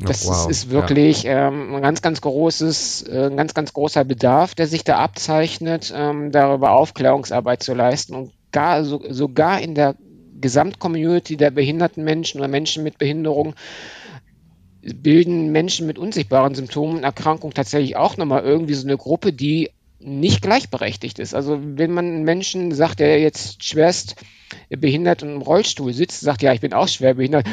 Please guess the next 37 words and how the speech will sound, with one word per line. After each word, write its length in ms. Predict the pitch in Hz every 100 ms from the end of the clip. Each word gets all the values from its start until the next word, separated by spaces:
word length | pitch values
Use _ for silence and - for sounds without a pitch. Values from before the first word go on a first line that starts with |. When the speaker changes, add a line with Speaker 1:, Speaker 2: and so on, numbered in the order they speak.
| - - -
Speaker 1:
„Hör 140 | 131
doch 180 | 143 139
auf 240 | 135 135
zu 160 | - 131
lügen, 640 | 127 147 165 165 165 165 160 -
das 200 | - 117
glaube 400 | 135 147 170 165
ich 200 | 165 -
dir 120 | 147
nicht, 480 | 151 147 143 - - - -
dann 120 | 135
kann 200 | - 160
es 120 | 160
ja 120 | 147 143
nicht 180 | 139
so 140 | - 135
schlimm 340 | - 147 185
sein.“ 240 | 165 165 135
Also 180 | 156
selbst 260 | 147 180 190
aus 100 | 156
der 160 | 156 104
eigenen 340 | 170 208 190
Community 560 | - 156 180 180 127 120
wird 140 | 139
man 120 | 139
manchmal 300 | 139 135 131
befeuert 500 | 123 110 120 123 180 - - -
und 120 | 160 135
das 100 | -
tut 180 | 165
dann 120 | 147 120
doppelt 320 | 147 143 110
und 100 | 120
dreifach 400 | 135 196 131 113
weh, 280 | 135 165 160
weil 640 | 123 131 139 147 127 120